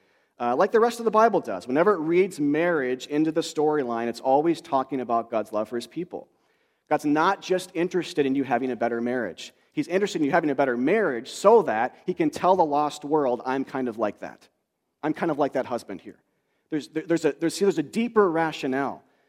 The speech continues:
He doesn't just want our happiness. He wants his glory in our happiness. He wants his story to be told through our,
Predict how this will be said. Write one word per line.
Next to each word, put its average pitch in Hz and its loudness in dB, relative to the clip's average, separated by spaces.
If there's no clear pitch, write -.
He 190 -12
doesn't 180 -4
just 233 4
want 165 0
our 143 2
happiness. 120 -4
He 151 -2
wants 147 0
his 147 -2
glory 127 0
in 120 -4
our 107 -2
happiness. 92 -10
He 135 -4
wants 139 -2
his 143 -2
story 160 -2
to 131 -10
be 127 -4
told 120 -2
through 143 -4
our, 113 -2